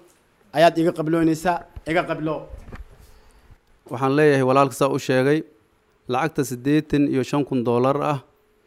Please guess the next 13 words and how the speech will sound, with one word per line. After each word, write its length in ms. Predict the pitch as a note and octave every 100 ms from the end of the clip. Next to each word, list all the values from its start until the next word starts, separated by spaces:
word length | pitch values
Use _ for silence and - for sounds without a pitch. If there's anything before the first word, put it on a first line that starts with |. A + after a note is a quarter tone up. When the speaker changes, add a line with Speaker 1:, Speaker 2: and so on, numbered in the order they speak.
| _ _ _
Speaker 2:
baa 120 | A#2+ C3+
hadda 140 | C#3
la 80 | B2+
igu 160 | C3 C3+
wareejiyey, 420 | B2 A#2 A2+ C3
ayaan 200 | B2 A#2+
gacanta 300 | A2 C3 C3
ku 100 | B2
hayaa. 400 | B2+ B2 C3 D3 D#3 _ _ _ _ _ _
Een, 600 | B2 B2 B2 A#2+ A#2+ B2 - -
waxaana 400 | C3+ C#3+ D3+ C#3+
keentay 320 | C3+ B2+ C#3
lacagtaas 480 | C3 C3+ - C#3+